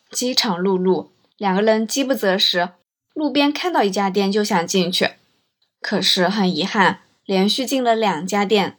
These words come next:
都被告知不营业了。太阳当空照，正值饭点呢，怎么就不营业了？我在拉萨拼饭群里看到，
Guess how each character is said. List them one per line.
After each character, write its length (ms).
都 140
被 160
告 240
知 420
不 120
营 300
业 160
了。 260
太 240
阳 240
当 220
空 280
照， 300
正 220
值 160
饭 320
点 200
呢， 280
怎 140
么 100
就 120
不 140
营 240
业 160
了？ 300
我 120
在 180
拉 200
萨 220
拼 260
饭 220
群 240
里 100
看 220
到， 300